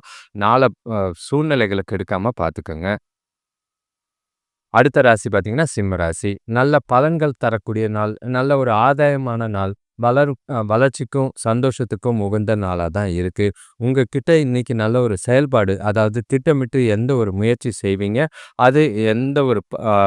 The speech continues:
பாசிட்டிவான எண்ணமும் உங்ககிட்ட நிறைய இருக்கு. அது வெற்றியை பெ-, பெற்றுத்தர மாதிரி இருக்கு.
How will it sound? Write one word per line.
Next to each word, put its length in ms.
பாசிட்டிவான 720
எண்ணமும் 420
உங்ககிட்ட 440
நிறைய 360
இருக்கு. 300
அது 160
வெற்றியை 340
பெ-, 240
பெற்றுத்தர 540
மாதிரி 320
இருக்கு. 300